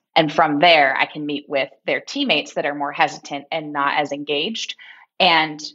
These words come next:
understand what their concerns are, but also where their challenges in the day-to-day are that we can solve for. So if follow-up is a nightmare and your notes are getting lost, or you're struggling with a certain objection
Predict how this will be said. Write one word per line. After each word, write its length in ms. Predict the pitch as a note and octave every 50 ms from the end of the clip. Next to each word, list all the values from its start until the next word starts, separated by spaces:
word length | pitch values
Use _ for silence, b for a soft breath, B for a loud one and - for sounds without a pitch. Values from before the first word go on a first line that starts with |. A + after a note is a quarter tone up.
| _ _ _ _ _
understand 800 | - F#3+ G3 G3+ G3 F#3+ - - - F3 E3+ E3 D#3+ D#3+ D3+ - D#3+
what 200 | E3 D#3 - -
their 120 | D#3+ D3+
concerns 560 | D3 - D#3+ D#3 D3 - D3 C3+ C3+ D3 D3
are, 280 | G3+ G3+ A3 B3 C#4 b b b b b b _ -
but 140 | F#3 F#3 - -
also 580 | F3+ F3+ F3+ - - F3+ E3+ E3 D#3 D3+ D3+ - -
where 180 | E3+ F3+ F3
their 140 | F#3 F3+ F3
challenges 500 | F3+ - D#3+ C#3+ C#3+ D3+ D3+ D#3 D3+ C#3+
in 80 | D3+ D3
the 80 | C#3+
day-to-day 540 | C#3 D3+ - F#2+ B2 D3 D#3 F3 E3+ F3 F3+
are 340 | - F#3+ G3 G#3 A#3 B3 - _ _ _ _ -
that 240 | F3+ E3 - - D#3
we 100 | D#3+ D3+
can 200 | - - C#3+ C3+
solve 260 | - - G#2 A2+ - -
for. 260 | - G2+ D#2+ - - - _ _ _ _ _ _
So 300 | - - F#3 E3+ E3 D#3+
if 160 | D#3 D3+ - - _ _ _ _ _
follow-up 420 | - F3 E3+ F3 F3 E3+ E3 E3 F3+
is 100 | D#3+ D#3
a 60 | D3+
nightmare 800 | D3+ D3 D3 D3 - C#3+ D3 D3 C#3+ C#3 C#3+ C#3+ C3+ C#3 - -
and 500 | E3 E3+ D#3 D3 D3 C#3+ C#3+ D3+ D#3+ D#3 - - - _ _ _ _ _ _ _
your 140 | F3+ F3 D#3+
notes 280 | D#3 E3 E3+ E3 E3+ F3+
are 60 | E3
getting 240 | E3+ D#3+ D#3+ D#3 D3+
lost, 640 | D#3 D3+ D3+ D3+ D3 D3 D3 D3 D3 D3 - - -
or 600 | - D#3 D#3 D3+ D3 D3 D3 C#3+ C#3 C3+ C3+ C#3+ _ _ _ _
you're 140 | F3 F3+ D#3
struggling 440 | - - - F#3 F3 F3 E3+ D#3+
with 120 | D3 D3+ -
a 20 |
certain 300 | - - F3 D#3 - -
objection 640 | - - - D3+ C#3+ - - - - - - - -